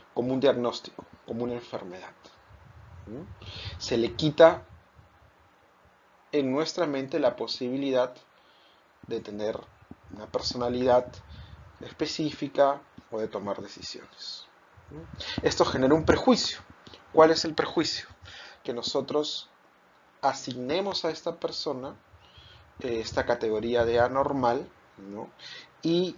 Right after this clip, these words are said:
omitamos, ¿no? la posibilidad de interactuar con ella, ¿no es cierto? Eh, como, ¿no? si fuese una persona, ¿no? Eh,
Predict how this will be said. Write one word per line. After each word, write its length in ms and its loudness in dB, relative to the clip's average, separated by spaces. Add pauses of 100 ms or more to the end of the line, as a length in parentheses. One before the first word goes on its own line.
(1700)
omitamos, 960 6
¿no? 260 -12
la 240 0
posibilidad 800 -6 (180)
de 160 -12
interactuar 840 -6
con 180 -12
ella, 340 -12 (300)
¿no 160 -18
es 60 -20
cierto? 580 -10 (720)
Eh, 880 -6 (160)
como, 440 4 (240)
¿no? 260 -14
si 220 -12
fuese 320 -10
una 120 -8
persona, 640 0 (280)
¿no? 200 -16 (540)
Eh, 300 -10